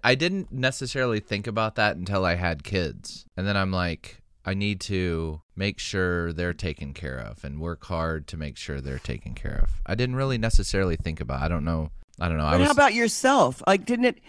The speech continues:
Speaker 2: Okay, so when my, my dad has, you know, my dad is a middle class guy who had, you know, a, a rel-, a middle class income. And I don't know how the hell he did this 'cause I would have spent it all. But, you know, he had had, like,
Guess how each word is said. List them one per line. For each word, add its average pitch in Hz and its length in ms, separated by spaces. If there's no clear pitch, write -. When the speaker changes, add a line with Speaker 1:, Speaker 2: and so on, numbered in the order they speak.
Speaker 2:
Okay, 226 220
so 202 180
when 196 200
my, 220 340
my 208 240
dad 160 480
has, 220 440
you 233 140
know, 208 160
my 202 140
dad 202 300
is 185 200
a 202 40
middle 190 240
class 185 300
guy 180 400
who 175 300
had, 185 420
you 220 180
know, 214 300
a, 180 240
a 185 80
rel-, 190 320
a - 60
middle 208 240
class 180 560
income. 202 540
And 180 320
I 190 160
don't 277 100
know 208 80
how 175 300
the 160 100
hell 147 180
he 180 160
did - 180
this 135 180
'cause 143 120
I 147 120
would 160 120
have 117 120
spent 165 240
it 139 60
all. 123 140
But, 147 160
you 254 80
know, 208 200
he 220 220
had 240 80
had, 180 280
like, 156 260